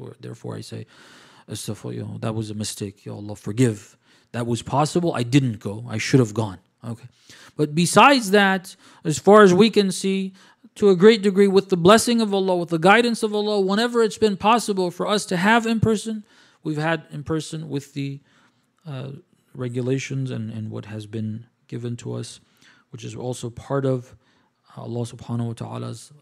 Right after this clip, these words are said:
uh, guidance and blessing. We hope that, uh, Allah does not, uh, let us go. The worst thing that could happen is for Allah subhanahu wa ta'ala to say, "Okay, you want to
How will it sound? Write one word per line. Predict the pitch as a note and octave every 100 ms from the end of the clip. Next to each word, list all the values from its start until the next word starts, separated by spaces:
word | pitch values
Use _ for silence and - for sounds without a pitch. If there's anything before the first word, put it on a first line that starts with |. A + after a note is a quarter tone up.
| _
uh, | A2+ A2+ A#2 _ _ _ _ A#2+
guidance | B2+ C3 C3 B2
and | A#2+ A2
blessing. | B2+ C3 C3+ B2+ B2
We | A2
hope | A#2 A#2+
that, | A#2+ G#2+ _ _ _ _ _ _ _ _ _ _ _ _ _ _ _ -
uh, |
Allah | A2+ A#2 B2+ C#3 A#2
does | A#2+ A2
not, | A#2 C3+ D3+ B2+ - - _ _ _ _ _ _ _ A#2+
uh, | A2 G#2 G2 _ _ _ _ B2
let | A#2+ C#3+ -
us | B2 -
go. | G#2 G2+ F#2 G#2 A2
The | A2
worst | G#2+ C3+ C#3 -
thing | C3+
that | A#2 A2+
could | -
happen | G#2+ A#2 C3+ C#3+ C#3 C#3 _ _ _ _ _
is | A#2 A2+
for | - A#2
Allah | A2 A#2
subhanahu | C3 A#2 - B2+ B2
wa | A#2+
ta'ala | A#2 A2+ B2 C3 B2+ C3 C3 _ _ _ _ _
to | -
say, | - C3 B2+ B2
"Okay, | B2+ C#3 B2+
you | A#2+ A#2+
want | B2 B2
to | - B2 A#2 A#2 A#2